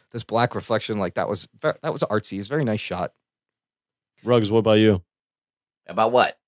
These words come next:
Speaker 2: Ghost Rider first off and then the show.
Speaker 3: Oh, okay. Well, I, I think that if, uh, he can talk as long as he doesn't move his mouth, if it's just in a disembodied voice, it might
Speaker 1: That
Speaker 3: be
Speaker 1: could work.
Speaker 3: cool.
Speaker 1: Yes.
Speaker 3: Um, and, uh,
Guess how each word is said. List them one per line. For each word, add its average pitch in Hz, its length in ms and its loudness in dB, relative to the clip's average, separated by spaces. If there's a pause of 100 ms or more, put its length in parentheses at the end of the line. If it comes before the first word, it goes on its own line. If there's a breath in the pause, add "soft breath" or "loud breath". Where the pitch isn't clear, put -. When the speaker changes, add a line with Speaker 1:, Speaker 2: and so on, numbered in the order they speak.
(720)
Speaker 2:
Ghost 113 240 4
Rider 123 300 10
first 117 360 6
off 117 200 8
and 104 120 6
then 98 100 6
the 95 60 6
show. 95 460 4
Speaker 3:
Oh, 101 280 0
okay. 110 260 0
Well, 123 200 6
I, 135 340 6 (1000)
I 135 120 2
think 226 260 2
that 214 200 8
if, 156 240 8
uh, 127 240 8
he - 200 -6
can 180 200 -2
talk 156 400 6
as 110 100 2
long 147 200 6
as 139 60 4
he 135 80 4
doesn't 123 240 6
move 117 140 4
his 90 120 0
mouth, 101 480 2
if 90 100 -4
it's 104 200 0
just 117 220 2
in 110 80 -2
a 98 80 0
disembodied 107 680 4
voice, 98 380 4
it 113 40 0
might 107 160 4
Speaker 1:
That 139 80 6
Speaker 3:
be - 60 4
Speaker 1:
could 156 80 6
work. 123 220 8
Speaker 3:
cool. - 80 -16 (240)
Speaker 1:
Yes. 120 380 2 (140)
Speaker 3:
Um, 101 640 4 (340)
and, 92 400 -2
uh, 98 420 6